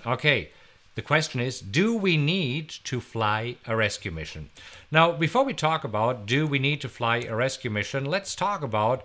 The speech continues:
what is it when I talk about these rescue missions. Okay, so, and I'm putting them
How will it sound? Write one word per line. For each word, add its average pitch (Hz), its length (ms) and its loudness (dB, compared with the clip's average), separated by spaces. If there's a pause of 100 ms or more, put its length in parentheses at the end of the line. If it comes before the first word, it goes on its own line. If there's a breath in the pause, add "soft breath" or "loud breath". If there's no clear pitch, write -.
(280 loud breath)
what 147 400 -2
is 151 240 2
it 123 240 -2
when 127 180 0
I 127 140 0
talk 160 460 -4
about 87 400 -4 (120)
these 117 420 -2 (260 soft breath)
rescue 117 420 -2
missions. 76 600 -10 (340)
Okay, 131 380 -4
so, 107 200 -4
and 107 100 0
I'm 101 100 -4
putting 131 260 -2
them 110 260 0